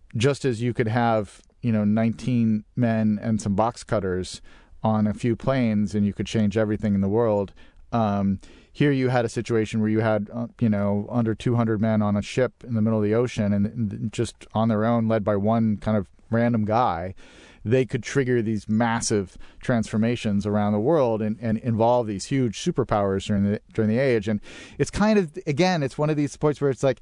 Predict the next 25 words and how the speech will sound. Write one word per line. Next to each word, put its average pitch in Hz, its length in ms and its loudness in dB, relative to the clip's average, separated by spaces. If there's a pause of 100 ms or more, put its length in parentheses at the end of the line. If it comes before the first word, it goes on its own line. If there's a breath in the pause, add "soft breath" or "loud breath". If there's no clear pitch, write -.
(280 loud breath)
it 156 80 2
was 156 100 2
very 185 220 0
hard 175 560 -2
to 139 160 -4
have 151 400 -2
that 131 280 0
kind 131 300 0
of 107 100 -2
effect - 560 -2
on 120 140 2
the 110 80 2
world 98 720 0 (800 soft breath)
as 131 240 2
a, 113 200 0 (300)
as 131 200 2
a 120 60 0
lone 123 640 0
operator 110 600 2
or 98 480 0
just 101 220 -4
a 107 60 -8
couple 107 600 -2 (200)
hundred 120 340 0
men, 104 500 0